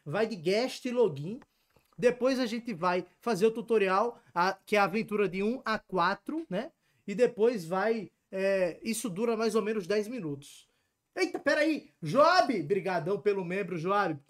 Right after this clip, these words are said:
Um cheiro, treze meses, hein? Live do Reroll Infinito é aqui mesmo. Clearing Stage. Depois que você terminar o um quatro, você vai liberar o Recruit, que é lá onde você vai summonar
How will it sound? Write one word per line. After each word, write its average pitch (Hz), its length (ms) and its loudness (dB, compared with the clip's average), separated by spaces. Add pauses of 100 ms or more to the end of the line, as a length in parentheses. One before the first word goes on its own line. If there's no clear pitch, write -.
(120)
Um 180 80 -8
cheiro, 208 360 2
treze 208 560 4
meses, 175 600 0
hein? 180 180 -2 (160)
Live 180 180 -2
do 202 80 0
Reroll 196 260 2
Infinito 196 340 -6
é 202 40 -2
aqui 208 140 -12
mesmo. 143 340 -6 (1400)
Clearing 302 340 2
Stage. 226 580 2
Depois 226 320 2
que 254 80 -10
você 262 160 -4
terminar 233 360 2
o 220 40 4
um 247 140 -2
quatro, 202 520 0
você 185 260 -2
vai 226 140 4
liberar 214 360 2
o 214 40 4
Recruit, 196 720 -2 (220)
que 214 80 2
é 233 100 4
lá 214 240 2
onde 233 140 0
você 220 180 -6
vai 220 120 -2
summonar 220 680 -4